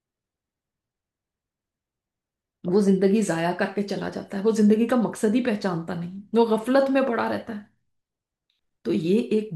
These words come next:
गिला है कि देखो इंसान को उसने पूरा नहीं किया जो उसको हुक्म दिया गया। इंसान का मकसद क्या है? हम्म? "वमा खलक़तुल इंसा वल जिन्ना इल्ला लियअबुदून।"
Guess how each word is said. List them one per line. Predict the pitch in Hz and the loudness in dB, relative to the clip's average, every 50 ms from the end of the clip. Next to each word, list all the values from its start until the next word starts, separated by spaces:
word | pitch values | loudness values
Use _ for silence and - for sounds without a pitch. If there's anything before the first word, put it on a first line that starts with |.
| 147 - - | -12 -4 0
गिला | 175 170 170 180 208 220 | 0 2 2 2 0 0
है | 220 226 214 196 - _ _ _ _ _ _ _ _ _ _ | -2 -6 -8 -10 -12 _ _ _ _ _ _ _ _ _ _
कि | 226 196 | -8 -2
देखो | 190 226 233 226 - 262 294 277 | 0 0 0 0 0 0 2 4
इंसान | 247 240 226 - - 220 220 220 233 247 240 | 4 2 2 0 -4 -4 -2 0 0 0 0
को | 247 220 202 - - _ _ _ _ | 0 -4 -6 -8 -12 _ _ _ _
उसने | 240 - - 226 220 214 214 - | -14 -8 -6 -6 -6 -6 -6 -4
पूरा | 208 208 208 202 202 | -4 0 0 0 0
नहीं | 196 185 185 208 233 | 0 0 0 -2 -2
किया | - 226 214 208 202 | -2 -4 -4 -2 -2
जो | 208 | -2
उसको | 202 202 - 208 | -4 -4 -6 -8
हुक्म | 175 175 - - 185 170 170 | -8 -8 -8 -10 -10 -10 -10
दिया | 180 196 202 - | -12 -14 -14 -16
गया। | 202 - 233 - _ _ _ _ _ _ _ _ _ _ _ _ _ _ _ _ _ _ _ _ _ _ - | -16 -18 -20 -20 _ _ _ _ _ _ _ _ _ _ _ _ _ _ _ _ _ _ _ _ _ _ -2
इंसान | 226 233 214 - 202 208 202 202 202 | -2 -2 -2 -2 0 0 0 0 -2
का | 233 233 | -2 -4
मकसद | 214 202 - - 233 226 - - | -6 -6 -8 -10 -12 -12 -12 -12
क्या | - - 190 | -14 -14 -14
है? | 196 - _ _ _ _ _ _ _ _ _ _ _ _ _ _ _ _ _ _ _ - | -14 -18 _ _ _ _ _ _ _ _ _ _ _ _ _ _ _ _ _ _ _ -4
हम्म? | 208 220 247 - - _ _ _ _ _ _ _ _ _ _ _ _ _ _ _ 196 | -4 -2 -2 -6 -10 _ _ _ _ _ _ _ _ _ _ _ _ _ _ _ -4
"वमा | 190 185 190 196 202 202 | -2 0 2 0 0 2
खलक़तुल | 202 196 196 196 - 202 - - 190 185 - - _ _ _ _ _ _ _ _ _ _ _ _ _ _ _ _ _ _ _ _ _ _ _ _ _ _ _ _ _ _ _ _ _ _ _ _ _ _ _ _ _ - | 0 -2 -2 -2 -4 -8 -6 -4 -6 -6 -8 -12 _ _ _ _ _ _ _ _ _ _ _ _ _ _ _ _ _ _ _ _ _ _ _ _ _ _ _ _ _ _ _ _ _ _ _ _ _ _ _ _ _ 0
इंसा | 190 208 208 208 208 190 | 2 2 2 2 0 -2
वल | 175 180 180 180 160 | -2 -2 -2 -2 -2
जिन्ना | 160 190 202 226 233 254 294 277 - _ _ _ _ _ _ | 0 0 0 0 0 -2 -4 -8 -12 _ _ _ _ _ _
इल्ला | 196 180 180 180 175 | -8 -6 -4 -4 -4
लियअबुदून।" | 170 175 175 175 170 170 180 170 170 165 165 202 202 190 | -2 -4 -4 -4 -6 -8 -8 -10 -12 -12 -10 -10 -12 -12